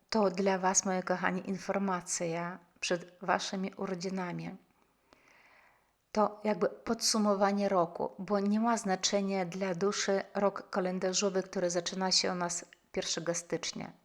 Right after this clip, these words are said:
Dla duszy ma znaczenie rok, kiedy wy przyszli na Ziemię.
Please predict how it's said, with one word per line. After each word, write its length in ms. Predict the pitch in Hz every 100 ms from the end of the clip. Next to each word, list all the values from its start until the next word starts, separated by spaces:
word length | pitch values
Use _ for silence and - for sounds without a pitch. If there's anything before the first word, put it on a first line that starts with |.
| _
Dla 120 | 180
duszy 300 | 175 185 - - -
ma 500 | 185 185 190 175 185 185 - - -
znaczenie 640 | - 190 180 190 175 175 -
rok, 560 | 196 208 185 240 - - _ _ _ _ - - - - -
kiedy 200 | 208 196
wy 80 | 196
przyszli 340 | - 180 185
na 140 | 175
Ziemię. 340 | 170 175 147